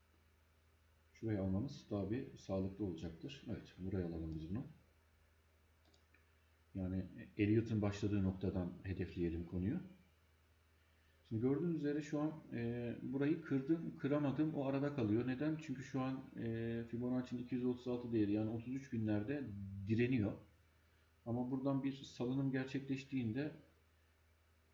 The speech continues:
bizim adamız şu bölgede kendine bir konumlandırma arayacaktır arkadaşlar. Şimdi C noktamızın olma ihtimali burası. Onu şöyle söyleyeyim. Yani ilk başta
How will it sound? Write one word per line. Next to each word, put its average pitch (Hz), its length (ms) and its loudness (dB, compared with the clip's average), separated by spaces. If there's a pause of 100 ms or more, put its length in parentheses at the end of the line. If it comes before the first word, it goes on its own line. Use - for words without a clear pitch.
(880)
bizim 117 440 -4 (100)
adamız 117 560 2 (2250)
şu 135 220 -8
bölgede 101 480 0 (300)
kendine 101 420 0
bir 147 240 -6 (200)
konumlandırma 107 840 0
arayacaktır 87 520 0
arkadaşlar. - 460 -10
Şimdi 110 300 -2 (1160)
C 123 220 4
noktamızın 151 600 2
olma 139 300 4
ihtimali 139 460 0
burası. 110 340 2 (840)
Onu 113 340 -6
şöyle 104 200 0
söyleyeyim. 95 420 -2
Yani 107 220 0
ilk - 220 -8
başta 143 440 -4